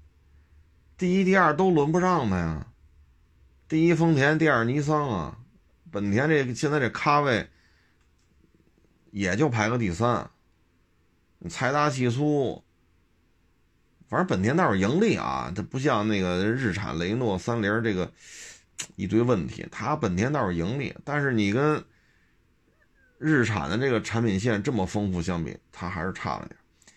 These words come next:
跟丰田那就盈利层面都没有可比性了，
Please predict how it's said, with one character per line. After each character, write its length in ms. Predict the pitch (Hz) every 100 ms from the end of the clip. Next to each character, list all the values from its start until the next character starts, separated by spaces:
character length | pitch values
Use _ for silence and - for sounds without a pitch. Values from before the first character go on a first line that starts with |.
| _ _ _
跟 160 | - 113
丰 220 | 127 120
田 260 | 95 101 101
那 140 | 92
就 140 | 85
盈 320 | 80 85 92 147
利 120 | 117
层 220 | - 92
面 180 | 98 82
都 120 | 95
没 100 | 92
有 100 | 95
可 200 | 80 87
比 180 | 87 65
性 100 | 92
了， 160 | 73